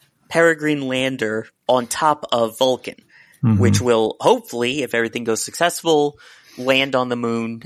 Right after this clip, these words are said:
Speaker 1: and be one of the first private lunar landing missions.
Speaker 2: But this test flight will not happen until after they've gone through some additional testing on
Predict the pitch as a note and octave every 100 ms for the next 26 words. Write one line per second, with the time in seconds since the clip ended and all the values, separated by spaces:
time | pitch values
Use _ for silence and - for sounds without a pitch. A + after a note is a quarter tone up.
0 | - A2+ A2 A2 A2+ A2+ - B2 A2+ A2+
1 | A2 - A#2 - - E3 E3 C#3+ - _
2 | _ _ - C3 B2 A#2 A2 G#2+ G#2+ G#2
3 | G#2 - - _ - - - _ - -
4 | - - - G2+ B2+ G#2 - A#2+ G#2 -
5 | A2+ A2+ A2+ A2+ G#2+ G#2 G#2+ A2+ - G#2+
6 | G#2 G2 - G#2+ A2 A2 G#2 - G#2 G#2
7 | G2+ G2 - A2 G#2 - A2+ G#2 - G#2
8 | G2+ A2 G#2+ - G#2 G2+ - A#2 - A#2
9 | G#2+ G#2 G2 G2 G2+ G2